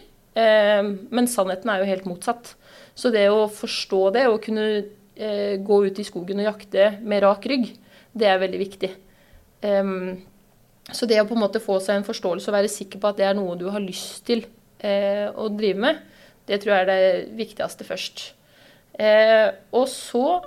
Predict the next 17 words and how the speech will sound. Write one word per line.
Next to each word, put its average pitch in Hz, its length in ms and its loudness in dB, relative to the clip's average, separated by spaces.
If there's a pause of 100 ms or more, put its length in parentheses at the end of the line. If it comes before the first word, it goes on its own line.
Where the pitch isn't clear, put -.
er 190 220 0
det 240 80 -2
jo 311 320 0
å 359 100 -8
ta 214 140 0
jegerprøva. 208 600 -2 (960)
Ehm, 247 720 0
det 247 100 2
er 208 200 2
jo 220 100 2
et, 240 300 -4
eh, 233 380 2 (120)
kurs 277 340 -2
som, 247 300 2
eh, 240 340 0 (840)
som, 220 440 -2
eh, 202 460 -2